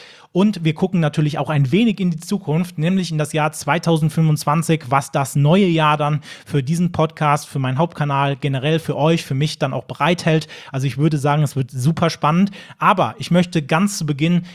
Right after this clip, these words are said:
mit einem Thema starten, was mir super am Herzen liegt, nämlich einfach mal Dankeschön zu sagen. Danke, dass du dir jetzt gerade diesen Podcast anhörst oder es vielleicht auch in den vergangenen Monaten immer wieder gemacht hast. Ich habe in den vergangenen Wochen, Monaten quasi das ganze Jahr zweitausendvierundzwanzig gesehen,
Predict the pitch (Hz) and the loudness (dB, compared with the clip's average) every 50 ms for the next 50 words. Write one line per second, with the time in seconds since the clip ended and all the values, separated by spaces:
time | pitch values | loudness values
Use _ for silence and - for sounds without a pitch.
0 | - - - 147 156 156 - 156 170 196 196 196 - 170 170 160 151 - - 156 | -18 -8 -4 -4 -4 -2 -2 -2 0 0 0 0 -2 -2 0 0 -2 0 0 0
1 | 143 147 - 151 139 139 135 - 147 139 131 117 143 175 175 - 156 135 131 123 | 0 0 0 -2 -4 -4 -4 -4 -4 -6 -4 -4 -4 -6 -4 -2 -4 -2 -2 -2
2 | 131 131 143 - - 151 143 135 139 - - 143 135 143 139 135 - 143 156 156 | -2 -2 -2 0 0 0 0 0 -2 -4 -4 -4 -2 -2 -2 -4 -4 -4 -2 0
3 | 180 160 - 165 160 160 165 160 - - - 175 220 - 165 - - 127 104 101 | 0 0 2 2 2 2 2 0 -2 0 2 2 2 2 0 -4 -4 -6 -8 -8
4 | - - 110 104 104 98 92 - 101 107 147 151 170 190 - 202 208 202 202 - | -8 -10 -8 -8 -8 -8 -8 -8 -6 0 2 2 2 2 0 0 0 0 -2 -8
5 | - - - - 156 143 - 147 160 175 208 202 185 185 180 175 175 165 170 - | -20 -18 -8 -6 -6 -6 -4 -4 -4 -2 -2 -2 -2 0 0 0 0 -2 -4 -6
6 | - 147 151 165 156 151 151 160 151 160 156 156 - 160 160 - - 156 143 - | -4 -2 -2 0 0 0 -2 0 0 0 0 0 0 -2 -2 0 0 -2 -2 -2
7 | - - 151 175 190 170 175 170 170 175 170 - - 165 151 151 147 147 143 135 | -2 -2 2 2 4 4 6 6 4 4 2 0 -2 -2 0 0 2 0 0 -4
8 | - - 139 135 143 135 - 143 135 120 147 139 139 131 - 139 131 143 143 160 | -4 -4 -2 -2 -2 -2 -2 -4 -4 -2 0 -2 -2 -2 -4 -4 -2 0 -2 0
9 | 156 147 143 143 147 156 156 151 147 - 147 - 143 156 165 156 143 156 151 143 | 0 0 0 0 0 2 2 0 0 -2 -4 -4 -2 -2 0 0 -2 -2 -2 -4
10 | 127 123 131 143 156 165 - - - 165 170 - - - - - - - - - | -4 -4 -2 0 0 -2 -2 -2 -2 -2 -2 -2 -6 -16 -20 -20 -20 -20 -18 -12
11 | - 143 - 175 170 175 - - - - 156 156 156 151 147 135 127 - 151 143 | -10 -2 -2 -2 -2 -2 -6 -16 -4 0 0 2 2 2 0 -4 -4 -6 -4 -2
12 | 160 165 180 175 160 147 123 135 175 180 - - 175 180 175 - 147 156 175 185 | 0 0 0 0 -2 -2 0 0 0 0 2 0 2 2 2 2 2 2 2 4
13 | 180 175 175 175 165 151 - - 151 147 139 135 139 123 - 143 139 170 170 - | 2 2 0 0 -2 -2 0 0 0 0 0 0 -4 -4 -4 -4 -4 -4 -2 -4
14 | 156 143 147 143 143 - - 147 147 143 147 151 143 147 143 - - 156 147 147 | -2 0 0 0 0 0 -2 -2 0 0 0 -2 0 -2 -4 -2 0 0 0 0
15 | - - 143 147 160 156 165 156 156 - 131 117 | -2 -2 -2 -2 0 0 -2 -2 -2 -2 -2 0